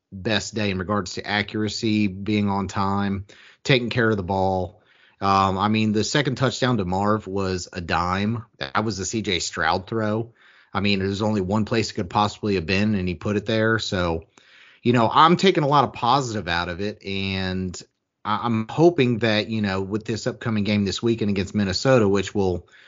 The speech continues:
we'll preview later this week, um, I'm hopefully expecting to see just continued confidence and,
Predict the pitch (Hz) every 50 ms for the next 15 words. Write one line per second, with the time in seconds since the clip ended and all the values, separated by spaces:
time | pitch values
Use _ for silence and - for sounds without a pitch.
0 | - _ - 123 107 113 135 127 113 98 107 104 104 107 104 98 92 92 85 -
1 | - 151 170 170 143 117 113 - - _ _ _ _ _ _ _ _ _ _ -
2 | 98 98 98 98 95 95 92 92 87 - _ _ _ _ - _ _ - 101 123
3 | 156 165 139 131 160 156 147 - - 147 143 139 131 127 127 - 120 113 - -
4 | - 135 123 113 - 123 117 113 113 107 - - - 127 120 117 113 110 104 104
5 | 117 113 - - - 117 107 101 - - 127 127 127 123 120 120 120 120 117 -
6 | - 120 113 113 107 107 - 113 107 107 107 104 101 - - 110 101 95 95 95
7 | 95 95 95 92 90 -